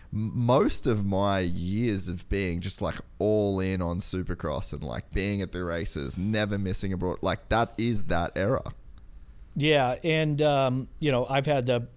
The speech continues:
Speaker 2: pleasure of working with Paul, racing with him. He actually kicked my ass once in the Motocross of Nations.
Speaker 1: On a one two five,
Speaker 2: Have
Speaker 1: I
Speaker 2: to
Speaker 1: bet.
Speaker 2: acknowledge that again. Yeah, uh, you know,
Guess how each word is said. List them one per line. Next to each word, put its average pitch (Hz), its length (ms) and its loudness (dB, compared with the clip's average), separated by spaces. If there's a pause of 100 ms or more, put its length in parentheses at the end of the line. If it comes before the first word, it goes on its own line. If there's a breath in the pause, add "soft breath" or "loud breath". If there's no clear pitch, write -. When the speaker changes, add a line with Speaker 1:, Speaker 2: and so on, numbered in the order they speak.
(120)
Speaker 2:
pleasure 127 320 2
of 117 60 0
working 123 220 2
with 120 140 -2
Paul, 123 340 2
racing 117 340 0
with 113 160 0
him. 113 360 -2
He 123 80 -2
actually 110 220 -4
kicked - 220 -6
my 110 100 -4
ass 110 280 -2
once 110 240 -4
in 104 100 -2
the 107 80 0
Motocross 107 360 -4
of - 0 -
Nations. 104 640 -4 (260)
Speaker 1:
On 82 80 0
a 78 40 0
one 92 140 2
two 95 160 0
five, 90 300 4
Speaker 2:
Have - 20 0
Speaker 1:
I 90 40 2
Speaker 2:
to 87 100 2
Speaker 1:
bet. - 40 2
Speaker 2:
acknowledge 127 420 4
that 127 180 4
again. 123 480 2 (360 loud breath)
Yeah, 143 180 6
uh, 143 540 4
you 160 160 2
know, 131 200 2